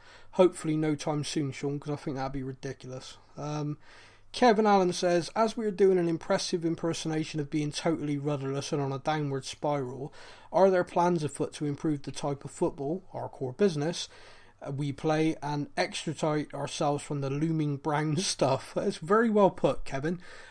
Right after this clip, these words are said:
Um, to be honest with you, I think this has been discussed, you know, ad nauseam. Um, there is no style, there is no type of play at the moment. This is just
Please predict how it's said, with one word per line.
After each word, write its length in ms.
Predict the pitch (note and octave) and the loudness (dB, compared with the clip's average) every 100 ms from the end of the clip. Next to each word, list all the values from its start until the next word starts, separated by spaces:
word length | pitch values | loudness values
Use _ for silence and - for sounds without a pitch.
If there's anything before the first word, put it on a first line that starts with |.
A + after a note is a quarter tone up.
| - | 4
Um, 540 | F3+ G3+ G#3+ G#3+ G3+ - - - - - G4+ | 8 8 8 2 -2 -10 -18 -18 -16 -12 -8
to 140 | - G3 | -4 2
be 100 | A3 | 4
honest 280 | A#3+ A3 F#3 | 6 4 0
with 100 | D3 | 0
you, 340 | D#3+ E3+ D#3+ | 0 2 2
I 60 | D#3 | 0
think 560 | - F#3+ F3 - - - - - - | 4 4 4 -4 -16 -20 -20 -20 -6
this 160 | E3 - | -4 -2
has 100 | D#3 | -4
been 200 | - D3+ | -2 -2
discussed, 680 | C#3+ - - D3 C3 - - - - | -2 -4 0 -2 -2 -10 -18 -20 -8
you 140 | D#3 | -6
know, 240 | C3+ B2+ C3+ - - - - - _ - - - - | -4 -6 -8 -14 -20 -20 -20 -20 _ -20 -20 -20 -2
ad 240 | D3 C#3+ B2+ | 2 2 2
nauseam. 840 | D#3 E3 E3 - B2+ A#2+ C3 D#3 - _ - - | 2 4 4 2 -4 -6 -6 -10 -12 _ -20 -6
Um, 760 | C#3+ D3 D3 C#3+ C#3+ C#3+ C3 - - - - - - - - | 0 2 2 2 0 -2 -6 -12 -20 -20 -20 -20 -20 -20 -6
there 160 | E3+ D#3+ | 2 6
is 180 | F#3 E3+ | 6 4
no 140 | C#3+ | -2
style, 480 | C#3 - C#3 C#3 C3+ | -2 -2 0 0 0
there 140 | D3+ | 0
is 140 | E3 D3 | 0 0
no 160 | C#3 C3+ | -4 -4
type 360 | - C#3 C3 | -4 -4 -4
of 100 | - | -2
play 200 | - C#3 | 0 0
at 60 | C#3 | -2
the 60 | C3+ | -2
moment. 380 | C3 C3+ C#3+ D3+ | -2 -2 -4 -2
This 260 | D#3 - | -2 -2
is 160 | D3+ C#3 | -4 -4
just 640 | - C3+ B2+ - - - | -2 -2 -2 -6 -12 -18